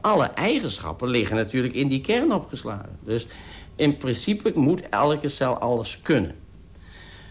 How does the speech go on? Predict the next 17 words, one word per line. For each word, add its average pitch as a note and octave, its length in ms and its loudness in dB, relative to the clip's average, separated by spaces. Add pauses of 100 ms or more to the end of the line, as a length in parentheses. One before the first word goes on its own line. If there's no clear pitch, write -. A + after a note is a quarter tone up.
(320)
Dat - 140 0
gebeurt D3 360 2
niet. G3 380 -2
Dat - 400 0
D - 20 -6
N G#2 300 4
A A#2+ 280 2
is, - 560 -4
om G#2 160 0
het G2+ 120 -2
populair G2 440 0
te F2+ 100 -4
zeggen, F2+ 300 -2
afgeplakt - 880 -2 (640)
voor G2+ 320 -2 (120)
bepaalde G#2+ 460 0
stukken. - 340 -4